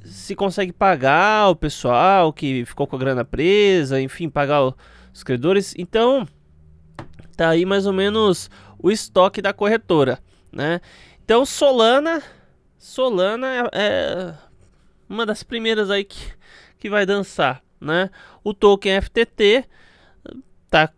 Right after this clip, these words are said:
tá só na mão da galera que tá espe-, tá querendo fazer uma alta especulação. Bitcoin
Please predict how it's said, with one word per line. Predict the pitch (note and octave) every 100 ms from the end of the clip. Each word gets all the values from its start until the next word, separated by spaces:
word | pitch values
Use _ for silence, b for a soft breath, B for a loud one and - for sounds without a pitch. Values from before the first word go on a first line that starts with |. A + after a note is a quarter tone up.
| _
tá | - E3
só | - G#3
na | G#3
mão | F#3+ F#3
da | F3+
galera | F3 E3+ E3
que |
tá | _ E3 D#3 C#3 B2+ A#2+ B2 A#2+
espe-, | - - - - - - - _ _ _ _
tá | C#3 C3+ -
querendo | - D#3 D#3 D#3
fazer | E3 D3
uma | D#3
alta | D3 F#3 -
especulação. | - E3 E3+ E3+ E3+ - G#3+ C#4 C#4 b b b b b b b
Bitcoin | D3 A#3+ C#4+ - G#3+ G#3+ A#3 C4+ D#4